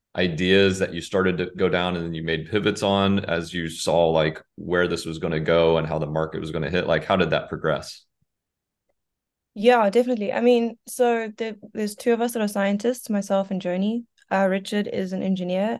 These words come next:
Speaker 2: and then Jean is, is, is a business person. Um,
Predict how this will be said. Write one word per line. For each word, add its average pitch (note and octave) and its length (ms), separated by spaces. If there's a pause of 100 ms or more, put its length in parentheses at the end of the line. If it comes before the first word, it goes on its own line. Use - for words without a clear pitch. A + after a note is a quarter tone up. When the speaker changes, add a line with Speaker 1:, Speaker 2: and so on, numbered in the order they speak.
Speaker 2:
and F#3+ 200
then F#3 100
Jean F3+ 340
is, F3+ 260
is, F3+ 180
is G3 160
a F#3+ 40
business A3 300
person. A3+ 420 (520)
Um, F#3+ 480